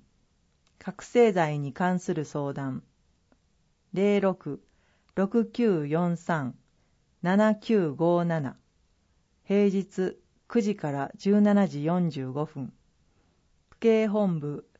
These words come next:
薬物対策課。執務時間外は当直対応。暴力団拳銃百当番。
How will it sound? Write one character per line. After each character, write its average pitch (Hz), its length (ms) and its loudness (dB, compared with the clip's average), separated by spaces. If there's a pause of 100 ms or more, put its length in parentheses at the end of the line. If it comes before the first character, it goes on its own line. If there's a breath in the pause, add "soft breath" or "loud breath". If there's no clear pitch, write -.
(340)
薬 196 340 -2
物 185 340 -6
対 175 280 -2
策 170 300 -8
課。 160 280 -6 (960)
執 - 120 -20 (140)
務 226 140 6
時 208 140 -4
間 214 260 2
外 147 260 -2
は 135 280 -6 (100)
当 202 180 2
直 202 200 -2 (120)
対 175 360 -4
応。 151 300 -6 (1300)
暴 220 240 4
力 220 320 2
団 165 380 -6 (180)
拳 196 320 2
銃 180 320 -2
百 - 280 -16
当 165 280 -2
番。 123 260 -6